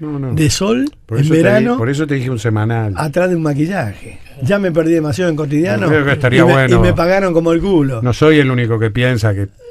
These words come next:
Speaker 1: que
Speaker 2: No,
Speaker 1: tendrías
Speaker 2: sí.
Speaker 1: que tener un pequeño espacio, ponele porque tenés ganas de disfrutar de tus
Speaker 2: Eh,
Speaker 1: nietos.
Speaker 2: bueno,
Speaker 1: Está
Speaker 2: sí.
Speaker 1: bárbaro.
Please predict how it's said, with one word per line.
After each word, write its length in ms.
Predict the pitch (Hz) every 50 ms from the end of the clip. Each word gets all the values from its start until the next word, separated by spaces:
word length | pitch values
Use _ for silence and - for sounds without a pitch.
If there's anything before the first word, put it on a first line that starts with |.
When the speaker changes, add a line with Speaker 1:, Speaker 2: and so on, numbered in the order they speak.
| - -
Speaker 1:
que 80 | 147
Speaker 2:
No, 100 | 151 139
Speaker 1:
tendrías 280 | 123 123 123 135 135 120
Speaker 2:
sí. 40 | 117
Speaker 1:
que 60 | 110
tener 140 | 117 127 127
un 120 | 127 123
pequeño 320 | 120 127 117 131 131 139 143
espacio, 520 | 117 - 185 180 170 - 165 143 127 117
ponele 380 | 104 - 135 147 160 160 160 143
porque 200 | 113 120 113 120
tenés 300 | 107 127 123 139 131 113
ganas 260 | - 139 143 147 131
de 60 | 120 123
disfrutar 400 | 120 113 110 123 113 135 131 135
de 80 | 127
tus 160 | 107 127 113
Speaker 2:
Eh, 20 | 113
Speaker 1:
nietos. 460 | 123 113 151 214 214 101 98 190 185
Speaker 2:
bueno, 260 | 202 208 - 185 180 190
Speaker 1:
Está 120 | - 160
Speaker 2:
sí. 60 | 160
Speaker 1:
bárbaro. 500 | 143 131 123 120 120 123 131 143 156 -